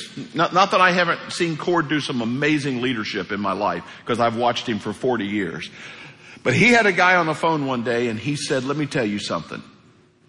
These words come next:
And Cord's really laid back, you know, he's nice. He really is.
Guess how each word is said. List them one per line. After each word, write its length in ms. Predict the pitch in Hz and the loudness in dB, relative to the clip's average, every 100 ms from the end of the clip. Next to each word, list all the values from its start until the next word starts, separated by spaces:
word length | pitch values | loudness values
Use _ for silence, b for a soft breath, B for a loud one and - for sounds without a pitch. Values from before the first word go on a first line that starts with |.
| - | -10
And 100 | 110 | -6
Cord's 340 | - 220 - | 0 0 2
really 220 | 123 110 | -2 -2
laid 360 | 92 80 80 71 | -2 -4 -6 -10
back, 320 | 78 71 71 - | -12 -12 -12 -10
you 100 | 82 | -8
know, 100 | 76 | -8
he's 240 | 98 98 | -8 -8
nice. 520 | - 78 80 - - - - | -8 -8 -8 -10 -12 -16 -6
He 100 | 135 | 0
really 280 | 147 160 131 | 4 6 4
is. 340 | 104 82 - | 4 -2 -8